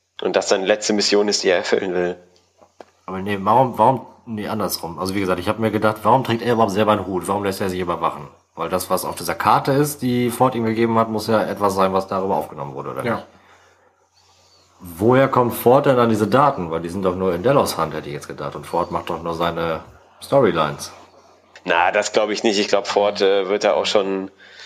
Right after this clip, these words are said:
Speaker 1: äh, weiß ich nicht, inwiefern der sich da an die Abmachung gehalten hat und nicht auch irgendwie geguckt hat, was sie da machen. Also,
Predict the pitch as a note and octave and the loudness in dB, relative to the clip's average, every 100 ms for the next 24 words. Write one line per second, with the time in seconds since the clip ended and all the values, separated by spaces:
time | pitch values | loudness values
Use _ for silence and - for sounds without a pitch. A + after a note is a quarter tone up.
0 | - - - - G2+ G2 G2 G#2 A2 G2+ | -20 -20 -12 0 2 4 2 0 0 0
1 | G2+ G#2 G#2 G2 G2+ G2+ G2+ - F#2 G2+ | 0 2 2 2 2 2 0 0 2 0
2 | F2+ F#2+ G#2+ F#2+ G2 F#2+ G2 G2+ - - | 2 0 0 0 2 0 0 0 0 -4
3 | F#2+ - - F#2+ - F#2+ G2 F#2+ G2 F2+ | -2 0 2 2 2 0 0 0 -2 -2
4 | G2 - F#2+ F2+ - F2+ F#2+ - E2+ E2+ | -2 -2 0 0 2 2 2 0 0 2
5 | F2 E2+ | 2 2